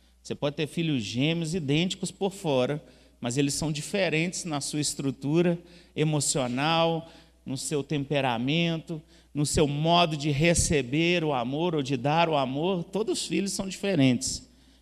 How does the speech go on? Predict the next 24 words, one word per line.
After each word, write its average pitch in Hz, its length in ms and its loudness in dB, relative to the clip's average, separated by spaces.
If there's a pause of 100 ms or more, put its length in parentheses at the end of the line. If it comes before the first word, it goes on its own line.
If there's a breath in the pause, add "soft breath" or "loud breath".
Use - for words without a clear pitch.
(100)
Eu 139 120 4
até 170 180 -2
tenho 196 160 -4
uma 196 80 -2
opinião 170 340 -2
particular 147 720 -2
que 185 280 -6
o 160 40 -4
menino, 151 300 -2
quando 165 160 -4
saísse 139 460 -2
da 139 80 0
barriga 123 400 -4
da 120 180 0
mãe 120 240 -2
assim, 143 320 -6
tinha 156 220 -6
que 180 80 -6
vir 160 120 -2
um 165 60 0
manual 170 300 0
de 165 80 -4
instruções 160 520 -4
junto. 131 480 -4